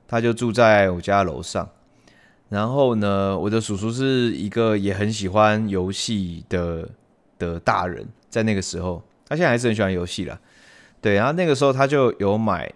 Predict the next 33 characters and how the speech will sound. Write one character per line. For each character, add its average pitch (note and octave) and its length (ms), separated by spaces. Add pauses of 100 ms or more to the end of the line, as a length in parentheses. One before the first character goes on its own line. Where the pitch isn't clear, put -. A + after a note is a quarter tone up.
游 F#2+ 180
戏 B2 160
的 G#2 100
主 F2 220
机， F2 360 (500)
我 A#2 420 (100)
印 D#3+ 200
象 D#3 240
中 C#3+ 180
小 G#2 200
时 A2 80
候 B2 40
有 F2+ 140
看 A2+ 220
过 G#2+ 160
他 G#2 240
拥 G2+ 180
有 G2 160
过 G#2 220
不 G2+ 160
止 E2+ 380
一 A2 140
台 E2 280
啦。 C2 260
不 G#2 80
过 A#2+ 260 (760)
我 A2+ 160
后 F3 120
来 B2+ 120
最 D3 160
常 G2+ 380
去 A#2+ 280
他 A2 480